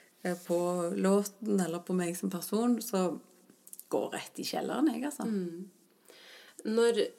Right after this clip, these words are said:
Speaker 2: når du får kritikk, kan, jeg vet ikke, har du lagt merke til hva er det som skjer med deg da?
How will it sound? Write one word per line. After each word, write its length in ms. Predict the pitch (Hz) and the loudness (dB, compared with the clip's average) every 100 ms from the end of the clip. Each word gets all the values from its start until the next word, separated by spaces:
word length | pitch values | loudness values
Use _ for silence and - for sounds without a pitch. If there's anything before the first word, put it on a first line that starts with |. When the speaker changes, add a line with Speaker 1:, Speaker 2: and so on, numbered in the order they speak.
| - | -8
Speaker 2:
når 300 | - 220 247 | -2 2 4
du 160 | 214 202 | 4 0
får 240 | - 185 | 2 -2
kritikk, 840 | 185 220 220 202 202 - - - - _ - - - _ - | 0 -2 4 4 4 -2 -14 -14 -16 _ -20 -20 -20 _ -4
kan, 400 | 214 202 208 - - - _ - | 2 4 2 -2 -12 -20 _ -4
jeg 160 | 202 - | -2 0
vet 40 | |
ikke, 140 | - 202 | 0 2
har 140 | 220 | 2
du 120 | 220 | 2
lagt 200 | 208 214 | 2 2
merke 240 | 240 220 208 | 2 2 2
til 120 | 196 | 2
hva 120 | 190 | 4
er 40 | 185 | 2
det 80 | |
som 80 | 254 | 2
skjer 380 | 254 - 190 165 | -2 -2 0 2
med 140 | 185 | 2
deg 220 | 190 190 190 | 2 0 0
da? 200 | 196 | 0